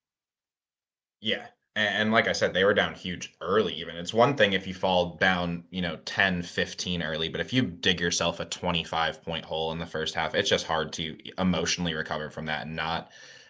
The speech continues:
kind of turn your focus to another big game you have. Uh, I think this team's gonna be fine. You know, the Virginia loss, they ran into a super hot Virginia team. Um, so I know they have a couple of blowout losses, but I ultimately think they're, they're a top ten team.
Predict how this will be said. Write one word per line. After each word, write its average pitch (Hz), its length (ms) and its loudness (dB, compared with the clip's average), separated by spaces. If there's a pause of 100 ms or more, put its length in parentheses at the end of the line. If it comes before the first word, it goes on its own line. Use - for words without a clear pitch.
kind 85 160 2
of 78 80 -4
turn 82 200 0
your 78 120 0
focus 78 360 -2
to 82 120 0
another 80 260 0
big 76 200 0
game 78 220 2
you 78 120 -2
have. 78 360 2 (460)
Uh, 90 300 6
I 117 100 10
think 110 200 8
this 90 120 4
team's 90 240 0
gonna 87 160 2
be 82 100 -2
fine. 82 360 0
You 82 100 2
know, 85 60 2
the 87 100 2
Virginia 92 460 6
loss, 85 260 4
they 82 120 2
ran 82 200 2
into 80 220 -2
a 80 60 -2
super 85 400 -2
hot 76 260 -4
Virginia 78 420 -4
team. 73 520 -6 (300)
Um, 69 300 -8
so - 120 6
I 104 60 12
know 107 120 12
they 98 100 10
have 90 160 2
a 80 60 -4
couple 80 260 -2
of 78 60 -4
blowout 76 380 -2
losses, 71 400 -8
but 82 100 -2
I 82 180 0
ultimately 76 440 -6
think 73 260 -8
they're, 71 320 -2 (600)
they're 101 160 12
a 85 40 2
top 80 240 -2
ten 78 220 -4
team. 82 400 -4